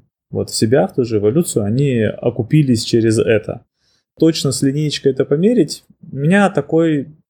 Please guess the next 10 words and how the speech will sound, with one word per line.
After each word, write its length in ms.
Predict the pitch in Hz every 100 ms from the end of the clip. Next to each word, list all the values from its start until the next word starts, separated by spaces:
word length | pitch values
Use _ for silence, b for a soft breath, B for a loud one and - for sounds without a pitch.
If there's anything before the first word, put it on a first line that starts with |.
| _
цели 260 | - 151 131
не 180 | 117 95
было. 180 | 98
Я 180 | 98 120
здесь 420 | 110 123 117 - _ _ -
доверяю 840 | - - 113 117 131 123 110 107 _
собственным 560 | - 143 - - 120 117
ощущениям, 540 | 110 110 - 104 113
скажем 320 | 107 - -
так. 140 | -